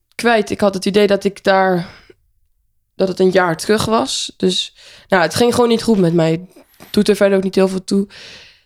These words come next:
Ik, ehm, ik was gewoon niet in goede doen. En, eh, in die tijd gebruikte ik ook nog, eh, Seroquel. Dat is, ehm,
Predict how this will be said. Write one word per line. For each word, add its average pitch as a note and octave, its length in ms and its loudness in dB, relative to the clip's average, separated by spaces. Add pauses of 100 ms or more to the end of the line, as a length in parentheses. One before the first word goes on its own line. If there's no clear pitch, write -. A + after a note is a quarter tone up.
(200)
Ik, - 280 -4
ehm, F#3 400 2 (420)
ik F#3+ 120 0
was G#3+ 200 2
gewoon A3+ 160 2
niet A3+ 140 0
in G3+ 100 4
goede G3 300 0
doen. G3+ 500 0
En, F3+ 380 -2
eh, F3 220 -2
in G3 120 0
die F#3 160 -4
tijd F#3+ 260 2
gebruikte F#3 360 -2
ik - 80 -10
ook F3+ 160 0
nog, F3+ 300 0
eh, F3 360 2 (580)
Seroquel. G3+ 760 2
Dat F#3+ 180 -2
is, F#3 240 -2
ehm, F3+ 540 -2